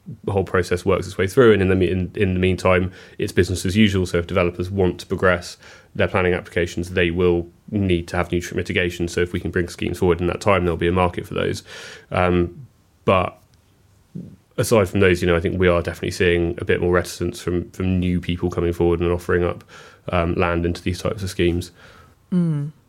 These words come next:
Speaker 2: So a lot of the, yeah, a lot of the, the damage of the uncertainty is already done. And we were just talking before we, we came in, uh, to the, to the Eco Chamber studio. Um, there was news this week that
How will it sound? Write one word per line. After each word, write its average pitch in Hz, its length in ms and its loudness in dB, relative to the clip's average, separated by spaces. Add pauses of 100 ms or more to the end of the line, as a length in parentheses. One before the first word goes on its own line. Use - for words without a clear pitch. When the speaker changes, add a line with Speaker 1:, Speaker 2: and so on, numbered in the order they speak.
(260)
Speaker 2:
So 165 240 4
a 160 40 6
lot 160 160 4
of 147 60 -6
the, 147 200 -2 (320)
yeah, 147 220 0 (100)
a 160 60 -2
lot 165 160 4
of 165 120 -2
the, 151 160 0
the 156 120 -4
damage 156 400 0
of 143 80 -10
the 147 80 -2
uncertainty 156 500 -4
is 143 100 -4
already 151 260 0
done. 156 200 2
And 147 100 -2
we 170 60 4
were 165 80 2
just 160 180 -2
talking 180 300 0
before 165 320 0
we, 160 260 0 (220)
we 160 100 0
came 170 360 2
in, 160 280 0 (280)
uh, 156 260 4
to - 140 -6
the, 151 380 2
to 185 140 0
the 156 180 2 (140)
Eco 165 280 -4
Chamber 151 560 -6
studio. 143 640 -4 (320)
Um, 151 500 2
there 156 140 2
was 156 140 0
news 165 220 0
this 156 260 0
week 165 280 2
that 139 240 -4